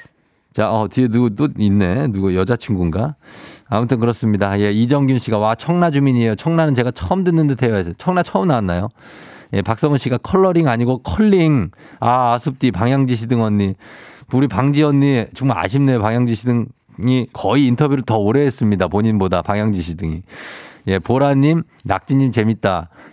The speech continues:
유혜경 씨, "오늘 메뉴는 낙지탕탕이. 우와, 이 승 가자. 월요일도 함께해요." 하셨습니다.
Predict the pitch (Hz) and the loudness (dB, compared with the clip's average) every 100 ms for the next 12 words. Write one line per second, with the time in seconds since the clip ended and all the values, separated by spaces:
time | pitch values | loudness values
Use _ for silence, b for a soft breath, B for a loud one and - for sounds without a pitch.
0 | - 123 139 135 113 110 123 147 139 131 | -2 0 2 0 0 0 2 2 2 2
1 | 131 101 - 117 123 120 107 92 90 113 | 2 0 -2 -2 -2 0 0 0 2 0
2 | 107 113 127 135 117 95 92 123 131 123 | 2 0 0 0 0 0 0 0 0 0
3 | 110 98 101 107 139 98 82 82 78 | -2 0 0 0 0 -2 -6 -10 -10